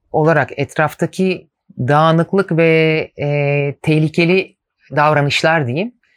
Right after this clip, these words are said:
Beni biliyorsun, eşim Norveçli. E, Türkçe o zaman daha az konuşuyordu. E, üç tane ufak çocuğumuz var. O zaman iki çocuğumuz vardı. Eşim üçüncüye hamileydi. E, güven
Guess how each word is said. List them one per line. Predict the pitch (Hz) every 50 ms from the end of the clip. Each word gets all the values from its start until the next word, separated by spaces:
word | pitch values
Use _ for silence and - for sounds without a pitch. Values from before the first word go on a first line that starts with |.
| _ _ _ _ _ -
Beni | - 139 151 156 165 170 151
biliyorsun, | 165 156 165 165 - - 143 -
eşim | - 127 - - 147
Norveçli. | 147 151 156 151 139 120 - - - 143 165 185 190 190 _ - -
E, | - 139 139 143 139 139 135 135 135 131 127
Türkçe | - 143 117 - - 147
o | 143
zaman | 131 143 143 143 139 131
daha | 139 135 135
az | 131 120 -
konuşuyordu. | - 113 107 98 - - 107 101 101 151 185 208 220 _ _ _ _ _ _ _ _ - - -
E, | 143 139 139
üç | - 175 - -
tane | - 156 143 139 135
ufak | 127 - 147 127 -
çocuğumuz | - 143 127 131 143 139 143 139 120 120
var. | 117 127 160 180 - -
O | 135 143
zaman | 120 139 139 143 139 143
iki | - - 127 - - 151 151 -
çocuğumuz | - - 127 113 135 135 127 113 131
vardı. | 127 123 123 120 131 131
Eşim | - - 120 - - 135 131 131 - _
üçüncüye | - 123 - - 131 123 113 123 123 120 123 - - -
hamileydi. | - 117 117 113 113 110 104 104 101 101 104 156 196 226 233 - _ _ _ _ - - - _ _ _ _ _ - -
E, | 135 139 135 139 139 139 135 135 135 131 135 - _ _ _ -
güven | 160 127 151 156 160 180 196 202 208 196 214